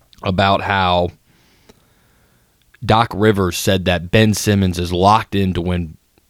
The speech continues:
Defensive Player of the Year this year. Like, that's his primary focus. Ben Simmons is like, "I want to have that title. I want to be known as the best defender in the N B A right now." And I know over the years I've had a ton of conversations on this show about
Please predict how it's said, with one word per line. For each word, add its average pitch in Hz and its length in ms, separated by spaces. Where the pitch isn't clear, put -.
Defensive 101 500
Player 95 220
of 85 80
the 85 80
Year 90 160
this 82 240
year. - 240
Like, 101 160
that's 120 220
his 107 160
primary 101 560
focus. - 400
Ben 107 180
Simmons 98 340
is 90 120
like, 87 180
"I 113 100
want 110 340
to 92 300
have 107 300
that 95 260
title. 92 380
I 87 100
want 101 260
to 90 340
be 107 160
known 98 540
as 90 480
the 107 320
best 113 340
defender 95 440
in 101 160
the 101 160
N 101 100
B 95 140
A 101 120
right 78 220
now." - 180
And 123 100
I 135 60
know 156 200
over 135 160
the 120 120
years 120 220
I've 95 80
had 113 140
a 101 60
ton 123 220
of 101 60
conversations 98 760
on 92 140
this 90 140
show 98 280
about 87 400